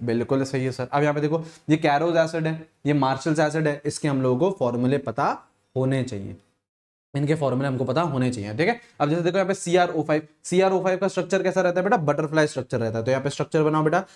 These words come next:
सीआरओ फ़ाइव का, सीआर डबल बॉन्ड O, इधर O,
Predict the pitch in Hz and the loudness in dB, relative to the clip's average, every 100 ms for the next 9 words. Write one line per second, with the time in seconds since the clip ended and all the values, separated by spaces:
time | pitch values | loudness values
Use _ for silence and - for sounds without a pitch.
0 | - - 156 151 143 147 139 151 - 160 | -12 0 2 2 0 -2 -2 -4 -2 0
1 | 160 127 131 185 226 _ - 123 127 135 | 0 0 0 0 -4 _ -6 -2 2 2
2 | 139 143 143 175 190 - 135 143 165 - | 2 0 2 2 2 -2 -2 0 0 -2
3 | 165 | 0